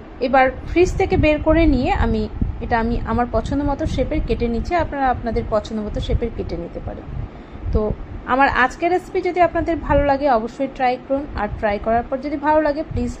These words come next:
লাইক, শেয়ার এবং সাবস্ক্রাইব করতে ভুলবেন না। আজ তাহলে এখানেই শেষ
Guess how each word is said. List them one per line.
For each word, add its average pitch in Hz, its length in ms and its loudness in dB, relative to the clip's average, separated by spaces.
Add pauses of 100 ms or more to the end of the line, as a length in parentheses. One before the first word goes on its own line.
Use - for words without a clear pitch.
লাইক, 254 180 2 (100)
শেয়ার 370 220 4
এবং 359 100 -4 (120)
সাবস্ক্রাইব 233 460 0
করতে 220 260 -8
ভুলবেন 240 480 -4
না। - 80 -4 (880)
আজ 240 180 2 (140)
তাহলে 320 280 6
এখানেই 349 320 0
শেষ 370 140 2